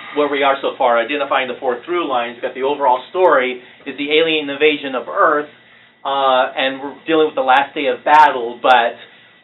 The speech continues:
uh, in the context of this time manipulation that comes from the aliens that transfers bodies, right? Our main character is Cage, who is,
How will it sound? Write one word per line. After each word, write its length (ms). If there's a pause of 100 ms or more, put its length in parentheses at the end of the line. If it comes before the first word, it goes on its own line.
(140)
uh, 160
in 80
the 80
context 640
of 320 (160)
this 80 (160)
time 160
manipulation 640
that 80
comes 160
from 100
the 220
aliens 420
that 140
transfers 640
bodies, 480
right? 240 (420)
Our 60
main 240
character 400
is 40 (200)
Cage, 400 (560)
who 160
is, 240